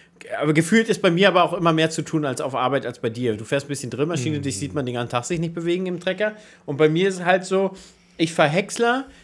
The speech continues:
Speaker 1: Junge, dann haben erstmal zwanzig, zwanzig Krähen wieder irgendwelche Deckel auf dem Gras verteilt, dann gehst du da
Speaker 2: <laughs>
Speaker 1: ständig raus und rein, weil du das Metall rausholen musst. Und da, das ist so ein bisschen mein Tag. Und, und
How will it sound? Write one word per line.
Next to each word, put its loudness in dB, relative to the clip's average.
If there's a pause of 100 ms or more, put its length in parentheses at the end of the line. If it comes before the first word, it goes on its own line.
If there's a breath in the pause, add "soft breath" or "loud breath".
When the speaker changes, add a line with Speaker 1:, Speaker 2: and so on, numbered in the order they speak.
Speaker 1:
Junge, 2
dann 2
haben 2
erstmal -2
zwanzig, 0
zwanzig -2
Krähen 4
wieder 0
irgendwelche -2
Deckel -2
auf -4
dem -2
Gras -2
verteilt, 0
dann -4
gehst -2
du -4
da 0
Speaker 2:
<laughs> -
Speaker 1:
ständig -2
raus 4
und -4
rein, 0
weil 0
du -2
das -4
Metall -2
rausholen -4
musst. -6 (720 loud breath)
Und 2
da, 6
das 4
ist -2
so 0
ein -2
bisschen -2
mein 4
Tag. -6
Und, -8
und -8